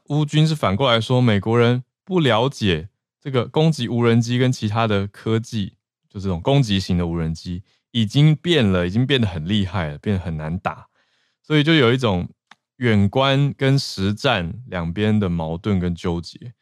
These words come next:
那总体来说，当然乌克兰的损失是很惨重的。那有收复，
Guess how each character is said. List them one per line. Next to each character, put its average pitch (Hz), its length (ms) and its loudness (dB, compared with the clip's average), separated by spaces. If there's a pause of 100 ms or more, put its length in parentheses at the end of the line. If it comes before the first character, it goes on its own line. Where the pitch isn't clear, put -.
(880)
那 92 380 0
总 110 160 2
体 117 100 4
来 92 160 2
说， 101 240 -2
当 104 120 0
然 95 120 0
乌 101 120 -6
克 101 180 -4
兰 78 180 -4
的 80 60 -6
损 80 260 -8
失 87 440 -8 (840)
是 110 220 -6
很 87 280 -2
惨 87 300 -2
重 92 260 -2
的。 71 160 -12 (600)
那 110 260 0
有 113 180 -4
收 175 300 2
复， 185 400 0